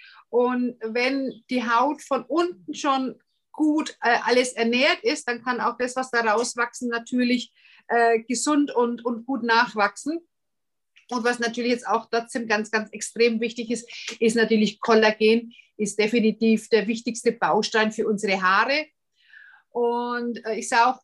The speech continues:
ich sag auch immer, wenn wir auch, äh, Kollagen oder, oder Treatments von oben auf die Haare drauf tun, alles schön und gut. Aber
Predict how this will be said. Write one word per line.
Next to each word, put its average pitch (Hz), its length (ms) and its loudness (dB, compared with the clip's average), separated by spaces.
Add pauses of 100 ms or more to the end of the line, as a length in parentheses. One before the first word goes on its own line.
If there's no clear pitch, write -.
ich 233 160 -10
sag 254 260 0
auch 262 100 0
immer, 247 200 -8
wenn 240 180 -6
wir 233 180 -4
auch, 240 280 -4
äh, 208 340 -6 (220)
Kollagen 240 840 0
oder, 202 220 -2
oder 208 160 -4
Treatments 247 720 0
von 226 180 -2
oben 233 320 2
auf - 200 -4
die 226 140 -2
Haare 262 260 0
drauf 262 300 0
tun, 247 200 -6
alles 220 240 -4
schön 208 320 -2
und 202 160 -4
gut. 349 240 4 (400)
Aber 233 960 2